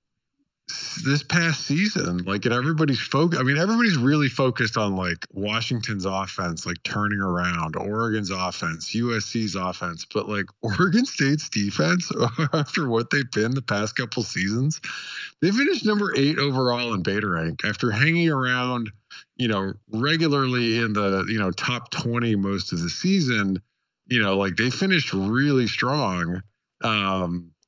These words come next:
you know, to finish out the year, you know, having good games against Arizona State, you know, good games, you know, good game against Cal, good game against Arizona State.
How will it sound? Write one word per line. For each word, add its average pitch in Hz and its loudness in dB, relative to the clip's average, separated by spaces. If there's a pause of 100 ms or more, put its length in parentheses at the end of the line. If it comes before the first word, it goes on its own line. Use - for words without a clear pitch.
you 113 0
know, 101 0
to 95 0
finish 107 -2
out 95 -2
the 98 -6
year, 110 2 (400)
you 113 -2
know, 104 2
having 107 0
good 120 -2
games 110 0
against 92 -2
Arizona 90 0
State, 113 0 (240)
you 95 -4
know, 87 0
good 101 -4
games, 98 0 (140)
you 98 0
know, 85 -2
good 110 -4
game 113 0
against 92 -2
Cal, 110 0
good 98 -4
game 107 0
against 98 -4
Arizona 90 -2
State. 110 0